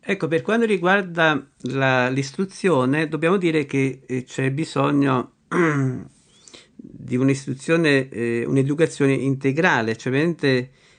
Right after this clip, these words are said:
eh, non c'è bisogno solo dell'istruzione intellettuale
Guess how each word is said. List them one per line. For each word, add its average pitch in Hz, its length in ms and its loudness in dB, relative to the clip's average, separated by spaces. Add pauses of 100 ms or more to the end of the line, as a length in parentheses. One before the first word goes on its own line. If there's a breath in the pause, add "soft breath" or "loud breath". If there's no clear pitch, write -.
(180 soft breath)
eh, 117 840 -4
non 147 180 -2
c'è 165 160 0
bisogno 160 320 0
solo 139 220 0
dell'istruzione 135 1160 -2
intellettuale 139 1040 0